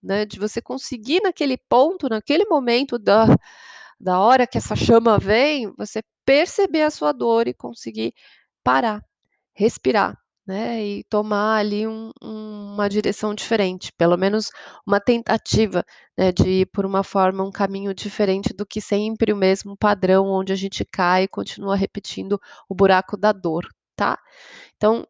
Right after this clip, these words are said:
isso é forte hoje, sobretudo de tarde. Eh, e aí, amanhã, a Lua, ela ainda vai continuar em Leão,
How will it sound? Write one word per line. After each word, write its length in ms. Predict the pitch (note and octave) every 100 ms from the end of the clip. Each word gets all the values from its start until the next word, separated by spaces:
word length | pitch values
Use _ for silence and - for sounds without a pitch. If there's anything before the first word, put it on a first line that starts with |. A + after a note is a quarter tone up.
| -
isso 320 | A#3 C#4+ -
é 60 | C4
forte 640 | - A#3+ A#3+ C#4 - -
hoje, 500 | A#3 A3 A#3+ C#4+ F#3 - _ _ _ _ _ _ -
sobretudo 560 | G3 F#3+ G#3 G#3+ A3
de 140 | A3 A3+
tarde. 640 | - F#3 F3+ G3+ - C4 - - - - - -
Eh, 720 | - F#3+ G3 F#3+ F#3 F#3 F#3+ -
e 160 | A#3
aí, 380 | B3 B3+ C4+ C#4+ - _
amanhã, 880 | - C4 E4+ C#4+ A#3+ A3+ C4+ C4+ F#3+ - _ _ _ _ _ _ _
a 140 | F#3
Lua, 280 | F#3+ F#3+ G3+
ela 180 | F#3+ F#3+
ainda 240 | F#3 F#3+ F#3
vai 220 | G#3 B3
continuar 920 | B3+ B3 - A3+ G#3 G3 F#3+ F#3 - -
em 140 | F#3+
Leão, 560 | F#3+ F3+ F3 E3+ F#3+